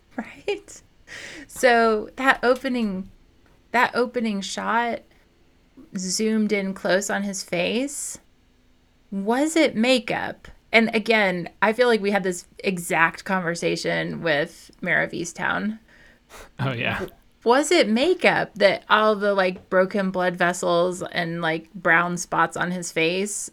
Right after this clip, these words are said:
Speaker 1: Or is that just him without makeup close up? I don't know.
Speaker 2: I would be inclined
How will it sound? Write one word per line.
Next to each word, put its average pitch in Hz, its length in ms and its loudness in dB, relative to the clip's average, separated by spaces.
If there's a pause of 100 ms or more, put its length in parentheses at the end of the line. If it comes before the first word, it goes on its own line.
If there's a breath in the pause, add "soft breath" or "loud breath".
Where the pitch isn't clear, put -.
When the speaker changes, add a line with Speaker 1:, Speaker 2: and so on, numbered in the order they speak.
Speaker 1:
Or 170 560 6 (100)
is 190 100 -2
that 180 220 6
just 190 220 -6
him 185 220 -2
without 170 360 0
makeup 170 440 -2
close - 320 -6
up? - 280 -4
I 185 140 0
don't 208 200 -6
know. 175 440 -6 (600)
Speaker 2:
I 202 260 -8
would 247 300 -8
be 190 220 -4
inclined 165 1500 -6